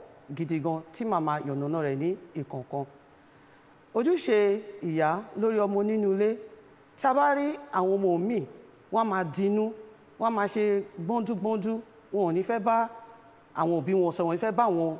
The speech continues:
ìyókù wọn náà sọ̀rọ̀. Ojúṣe òbí ni láti pe irú ọmọ bẹ́ẹ̀, "Wá, kí ló ṣẹlẹ̀?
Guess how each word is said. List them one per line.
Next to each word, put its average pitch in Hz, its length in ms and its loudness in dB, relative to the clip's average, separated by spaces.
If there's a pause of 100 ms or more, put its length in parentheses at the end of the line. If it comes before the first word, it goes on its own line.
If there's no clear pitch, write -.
ìyókù 180 380 -2
wọn 165 120 0
náà 190 100 2
sọ̀rọ̀. 147 360 -2 (580)
Ojúṣe 269 340 2
òbí 180 280 2
ni 202 100 2
láti 233 280 0
pe 180 200 0 (240)
irú 202 180 0
ọmọ 190 220 2
bẹ́ẹ̀, 170 260 0 (1040)
"Wá, 254 200 4 (300)
kí 294 120 -4
ló 285 100 2
ṣẹlẹ̀? 185 420 0